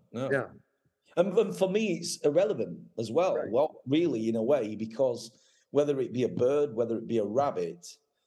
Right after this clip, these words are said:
Speaker 1: it needs to have it, the control. So I, I'm actually,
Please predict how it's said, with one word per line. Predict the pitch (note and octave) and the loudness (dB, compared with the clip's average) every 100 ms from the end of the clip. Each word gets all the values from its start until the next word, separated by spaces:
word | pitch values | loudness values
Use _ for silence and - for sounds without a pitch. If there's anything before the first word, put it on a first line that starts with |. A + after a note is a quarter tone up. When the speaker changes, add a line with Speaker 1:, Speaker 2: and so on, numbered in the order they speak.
| _ _ | _ _
Speaker 1:
it | B2 B2 | -6 -2
needs | C3 D3 B2 - | 0 0 -2 -8
to | A#2+ | -8
have | - B2 A#2 G#2+ - - | -2 0 0 -4 -8 -8
it, | A#2+ - _ _ _ - | -8 -10 _ _ _ -6
the | A2 | -4
control. | - B2 A2+ - C3 B2 F#2+ - - _ _ | -2 -2 -2 0 2 4 0 -6 -16 _ _
So | - C3 A#2+ A2+ - - _ _ _ A2+ | -2 2 2 0 -8 -20 _ _ _ -4
I, | C#3+ - | -2 -2
I'm | D3+ D#3 D3+ | 0 2 2
actually, | C#3 C#3 C3+ A#2 A2+ A2+ | 0 -2 -2 0 -2 -6